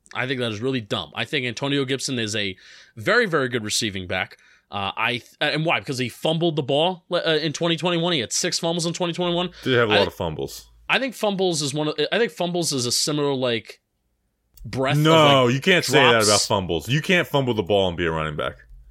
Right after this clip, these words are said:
Speaker 2: It's, I, it's not like drops.
Speaker 1: Don't fumble the ball. I mean, it's
Speaker 2: They're
Speaker 1: kinda like,
Speaker 2: turnovers.
Speaker 1: it's
Speaker 2: They're
Speaker 1: kinda
Speaker 2: like
Speaker 1: like drops.
Speaker 2: interceptions.
Speaker 1: It's kind of like drops as a receiver. Just, like, dude, just don't drop the ball.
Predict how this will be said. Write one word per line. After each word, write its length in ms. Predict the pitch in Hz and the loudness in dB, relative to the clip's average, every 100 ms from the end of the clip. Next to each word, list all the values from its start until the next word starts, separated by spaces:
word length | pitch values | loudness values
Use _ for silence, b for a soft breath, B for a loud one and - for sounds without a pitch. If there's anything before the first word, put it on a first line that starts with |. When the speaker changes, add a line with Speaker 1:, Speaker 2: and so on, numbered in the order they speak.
| - - - | -20 -16 -8
Speaker 2:
It's, 300 | 120 - - - | -6 -4 -8 -4
I, 120 | 113 - | -4 -4
it's 240 | 120 147 135 | -6 -4 0
not 280 | 135 127 | 0 0
like 180 | 98 92 | -2 -4
drops. 180 | - 95 | -2 2
Speaker 1:
Don't 140 | 254 | 2
fumble 280 | - 208 220 | 0 -2 0
the 60 | 214 | 0
ball. 300 | 262 240 - | 0 0 -2
I 80 | 151 | -4
mean, 120 | 160 | -2
it's 120 | 175 | 2
Speaker 2:
They're 80 | 165 | 4
Speaker 1:
kinda 160 | 285 196 | 4 6
like, 120 | 240 | 6
Speaker 2:
turnovers. 260 | 202 92 | 6 2
Speaker 1:
it's 100 | 90 | 2
Speaker 2:
They're 80 | 110 | 4
Speaker 1:
kinda 160 | 123 262 | 4 4
Speaker 2:
like 120 | 165 | 2
Speaker 1:
like 100 | 185 | 4
drops. 360 | 127 117 - 151 | 2 2 0 -4
Speaker 2:
interceptions. 280 | 143 - - | -6 -14 -8
Speaker 1:
It's 160 | 175 160 | -4 -2
kind 180 | - 285 | 0 0
of 60 | |
like 160 | 277 165 | 0 -4
drops 360 | 113 113 156 220 | -2 -2 -2 -2
as 120 | 214 | -2
a 40 | |
receiver. 380 | 240 - 320 120 | 0 2 0 -2
Just, 360 | - 120 - - - | -4 -6 -8 -16 -4
like, 220 | 170 - | -4 -2
dude, 280 | 196 131 - | -2 -2 -4
just 220 | 135 - | -8 -4
don't 240 | 151 156 - | -6 -6 -4
drop 200 | 143 - | -6 -4
the 60 | |
ball. 260 | 117 160 | -4 -4